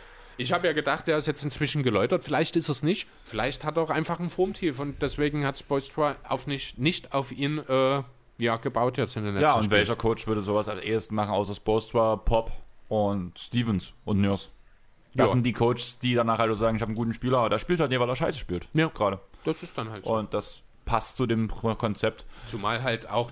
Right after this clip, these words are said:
Speaker 1: die Alternativen mittlerweile nach dem Trade, äh, den man für Iggy gemacht hat, und wer war dort noch? Crowder dabei, ne?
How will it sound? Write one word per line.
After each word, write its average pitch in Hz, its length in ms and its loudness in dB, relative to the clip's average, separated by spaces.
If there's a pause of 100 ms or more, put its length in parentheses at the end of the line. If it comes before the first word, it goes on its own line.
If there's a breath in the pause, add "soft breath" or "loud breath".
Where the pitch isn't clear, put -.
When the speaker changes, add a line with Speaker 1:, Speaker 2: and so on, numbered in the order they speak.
(160)
Speaker 1:
die 107 180 2
Alternativen 110 800 0
mittlerweile 120 560 4
nach 113 200 0
dem 110 160 -4
Trade, 113 480 -2
äh, 110 200 2
den 107 140 0
man 110 140 0
für 101 160 0
Iggy 117 300 0
gemacht 123 380 0
hat, 127 200 -2
und 113 280 -4
wer 104 140 0
war 120 100 0
dort 120 180 -6
noch? 117 200 -6
Crowder 110 300 0
dabei, 123 340 2
ne? 123 220 2